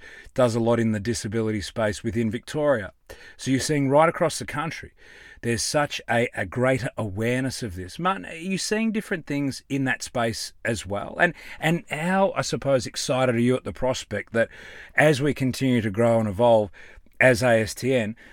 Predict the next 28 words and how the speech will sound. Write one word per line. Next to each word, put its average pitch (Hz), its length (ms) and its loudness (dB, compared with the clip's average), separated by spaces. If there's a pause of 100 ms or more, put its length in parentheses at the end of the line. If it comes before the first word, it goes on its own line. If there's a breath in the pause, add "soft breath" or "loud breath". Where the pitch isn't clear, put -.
(100)
that - 180 -4
more 147 280 2
and 160 100 0
more 139 140 0
people 117 340 -2
come 135 240 -2
into 117 260 0
the 101 120 -4
tent 131 420 -6
and 117 160 0
we 113 60 0
have 113 180 -2
more 127 320 2
options 104 480 -4
for - 180 -8
more 127 360 2
different 117 420 -4
segments 113 460 -2
of 110 100 -6
the 101 100 -8
community 110 540 -2
to - 180 -12
all 123 220 -2
feel 110 260 -4
a 98 40 -4
part 120 280 -4
of 92 120 -8
it? 71 120 -18